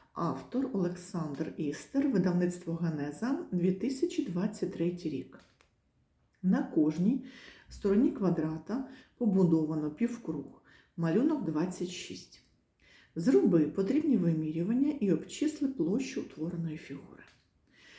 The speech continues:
Давайте розглянемо, що за фігура утворилась у нас на малюнку.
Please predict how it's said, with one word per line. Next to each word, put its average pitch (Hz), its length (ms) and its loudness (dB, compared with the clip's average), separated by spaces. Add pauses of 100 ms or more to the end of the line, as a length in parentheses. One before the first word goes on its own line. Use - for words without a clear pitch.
(200)
Давайте 262 280 0
розглянемо, 175 500 2
що - 200 -6
за 220 120 2
фігура 180 420 0
утворилась 254 680 0
у - 20 -2
нас 160 220 -4
на 180 80 -2
малюнку. 143 600 -8